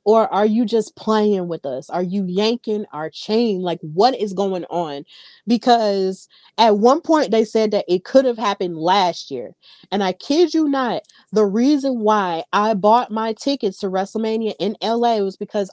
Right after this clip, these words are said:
I just knew for sure that The Rock and Roman Reigns were gonna fight in Los Angeles. It only made sense, right? Because it's Hollywood, and both of these people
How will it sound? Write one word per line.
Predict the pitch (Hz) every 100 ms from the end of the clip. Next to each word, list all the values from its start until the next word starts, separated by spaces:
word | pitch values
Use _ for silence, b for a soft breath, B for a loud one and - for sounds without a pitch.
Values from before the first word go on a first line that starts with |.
| -
I | 214
just | 214 202 196
knew | 202 277
for | - 185
sure | - - - 403 440 302 - _ b b b
that | 202 214 185 185
The | 190
Rock | 180 180 160 - 196
and | 190
Roman | 185 190 170
Reigns | 170 165
were | 165
gonna | 170 151
fight | - 175 135 -
in | 170
Los | 170 147 156
Angeles. | 151 127 - - -
It | 190 -
only | 220 214 208
made | 208 185 175
sense, | - 240 185 - -
right? | 165 -
Because | - - 190 185
it's | -
Hollywood, | - 277 247 202 180 170 156
and | 165
both | 160 185
of | 190
these | 202 -
people | 226 - 220